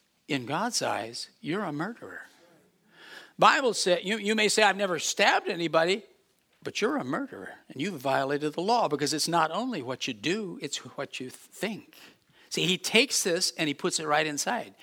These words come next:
and says, "Nah, how about your heart?" He says, he says, "You say, 'I've never committed adultery.' Well, have you lifted your eyes and lusted after someone?"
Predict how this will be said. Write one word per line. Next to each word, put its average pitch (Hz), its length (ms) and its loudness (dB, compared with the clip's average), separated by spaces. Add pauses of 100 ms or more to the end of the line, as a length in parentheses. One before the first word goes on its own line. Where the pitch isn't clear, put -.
(100)
and 135 100 -6
says, 123 220 0
"Nah, 160 260 -2
how 151 140 0
about 156 240 -4
your 143 80 -8
heart?" - 380 -10 (760)
He 196 120 6
says, 214 360 4 (240)
he 214 120 4
says, 226 340 6
"You 233 140 0
say, 220 180 8
'I've 190 180 6
never 190 200 -4
committed 190 360 0
adultery.' 202 640 4 (360)
Well, 170 140 4
have 160 160 4
you 156 80 -2
lifted 170 340 -2
your 147 160 2
eyes 196 280 2
and 165 80 -8
lusted 170 440 0
after 202 260 -6
someone?" 240 380 -6